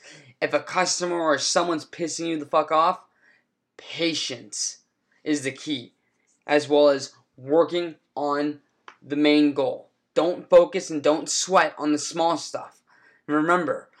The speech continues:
that's what's gonna get you closer to achieving the final result, the end game, the final big picture. Don't sweat the small stuff. Remember,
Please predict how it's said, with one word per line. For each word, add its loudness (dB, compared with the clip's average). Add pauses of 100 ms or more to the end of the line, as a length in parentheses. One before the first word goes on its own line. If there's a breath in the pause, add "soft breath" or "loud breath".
(260 soft breath)
that's -2
what's -8
gonna 0
get -4
you -6
closer 2 (380)
to 0
achieving -2
the 0
final 2
result, 0
the -2
end 0
game, -10 (1000)
the 0 (160)
final 2 (340)
big 2 (200)
picture. -6 (180)
Don't 2
sweat 2
the -16
small -2
stuff. -2 (340 loud breath)
Remember, -2